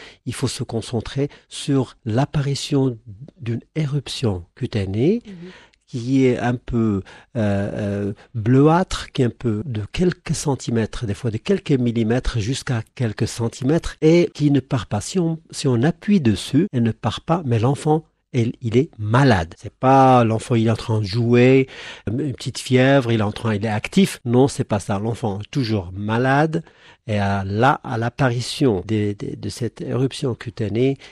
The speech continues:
Speaker 1: il faut aller rapidement. La nuit, le, le soir, n'importe quand, il faut vraiment être très vigilant.
Speaker 2: Est-ce que c'est une maladie contagieuse,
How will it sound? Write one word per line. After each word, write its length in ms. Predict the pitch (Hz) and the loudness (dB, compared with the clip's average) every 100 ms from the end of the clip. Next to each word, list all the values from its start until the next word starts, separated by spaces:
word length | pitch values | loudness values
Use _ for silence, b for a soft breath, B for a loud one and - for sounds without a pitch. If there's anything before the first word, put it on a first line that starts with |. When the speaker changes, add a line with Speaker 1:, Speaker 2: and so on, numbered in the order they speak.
| B _ - | B _ -2
Speaker 1:
il 160 | 180 165 | 0 0
faut 460 | - - 160 165 - - | -4 2 2 2 -2 0
aller 440 | 135 139 139 143 | 4 6 6 6
rapidement. 460 | 120 131 117 104 98 - - | 4 0 -2 -2 -2 -6 2
La 260 | 131 147 | 6 6
nuit, 320 | 156 151 - - _ _ _ 113 | 6 4 0 -10 _ _ _ -8
le, 260 | 107 104 | -6 -4
le 200 | 101 123 | -2 -4
soir, 540 | - 135 123 113 - _ _ - | -2 0 0 -2 -10 _ _ -6
n'importe 580 | 110 139 135 120 - 123 - | 0 0 0 -4 -6 -10 -2
quand, 240 | 123 139 _ - | -2 -2 _ -6
il 100 | 131 | -4
faut 420 | - 135 131 160 | -4 -2 -2 -2
vraiment 520 | 123 92 117 120 123 | -6 -4 -2 -2 -2
être 460 | 107 113 - - 110 | -4 -6 -8 -6 -4
très 160 | - 127 | -2 -4
vigilant. 360 | 104 90 104 - _ - | -2 -6 -8 -14 _ -6
Speaker 2:
Est-ce 240 | 254 - | -6 -6
que 140 | - | -6
c'est 300 | 339 - 240 | -6 -8 -8
une 100 | 214 | -6
maladie 460 | 202 185 180 165 208 - | -4 -2 -4 -4 -10 -8
contagieuse, 1040 | 262 247 - 190 156 160 165 160 151 - | -6 -6 -4 -4 -4 -4 -4 -4 -10 -16